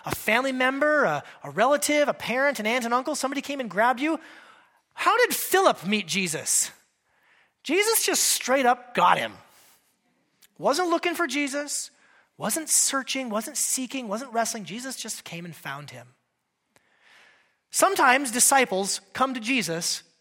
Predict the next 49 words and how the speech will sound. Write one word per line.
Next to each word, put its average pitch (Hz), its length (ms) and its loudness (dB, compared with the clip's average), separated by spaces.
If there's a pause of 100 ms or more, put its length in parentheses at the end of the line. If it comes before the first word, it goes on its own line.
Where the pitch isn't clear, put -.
(120)
even 220 180 -6
when 214 120 -2
they're 196 80 -4
not 175 200 0
looking. 139 260 -14 (200)
<laughs> - 80 -16 (1040)
We 240 100 0
come 320 260 4
to 320 60 2
Jesus 240 440 0
in 220 80 -4
different 233 320 -2
ways, 247 240 2
and 208 80 -4
we 226 80 -4
need 262 160 -6
to 254 80 -2
practice 240 440 0
grace 208 380 -2
with 208 100 -8
one 196 120 0
another 190 120 0
because 202 300 -6
your 254 160 -2
story 190 340 -2
is 185 120 -4
not 196 160 -2
the 214 80 -8
same 185 240 -4
as 190 80 -4
somebody 202 260 -4
else's 254 260 -4
story. 120 440 -10 (880)
I 160 60 -8
think 269 140 4
of 277 100 2
C - 240 4
S 262 180 2
Lewis, 226 260 0
one 220 80 -2
of 247 40 -2
my 220 100 2
favorite 240 460 0 (320)
authors 214 580 2
and, 170 160 -6
and, 180 220 -6
and, 170 280 -8
and 160 160 -10
Christian 220 540 -2